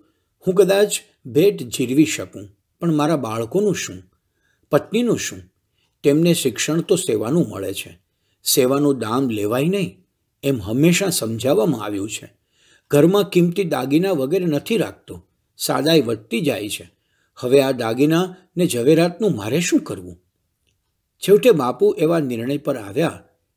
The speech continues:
કે મારાથી આ વસ્તુઓ ન જ રખાય. એટલે બાપુએ પારસી રુસ્તમજી વગેરેને એ દાગીનાઓના ટ્રસ્ટી નિમી તેમના પર લખવાનો કાગળ ઘડી નાખ્યો અને સવારે બા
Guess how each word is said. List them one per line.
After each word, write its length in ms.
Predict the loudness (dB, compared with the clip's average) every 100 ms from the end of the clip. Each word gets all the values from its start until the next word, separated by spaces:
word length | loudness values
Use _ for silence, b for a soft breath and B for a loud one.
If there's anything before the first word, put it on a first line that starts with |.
| _
કે 100 | -6
મારાથી 500 | -4 -2 -2 -2 -2
આ 160 | -2
વસ્તુઓ 640 | -4 -4 -6 -4 -2 -2 -4 b -10
ન 240 | -2 0
જ 120 | -2 -4
રખાય. 520 | -8 -8 -12 -14 -18 _ _ _ _ b b b b
એટલે 160 | 4 4
બાપુએ 520 | 4 -2 2 4 4 0 b b -6
પારસી 480 | -2 0 0 -2 2
રુસ્તમજી 600 | 2 2 0 0 0 0
વગેરેને 720 | 0 4 6 6 4 -2 -10 _ _
એ 120 | 2
દાગીનાઓના 720 | 4 2 4 2 2 2 2 -2
ટ્રસ્ટી 560 | -4 -4 -4 -4 -2
નિમી 460 | 2 2 0 -6 -10 b b 4
તેમના 320 | 4 4 0
પર 220 | 0 -2
લખવાનો 560 | -2 -6 -4 -4 -4 -6
કાગળ 480 | -4 -2 -2 -4 -8 _ -2
ઘડી 220 | 0 0
નાખ્યો 440 | -6 -12 -14 -16 _ _ _ _ _ _ -6
અને 200 | 0 2
સવારે 420 | 2 2 2 0
બા 380 | -2 -4 -6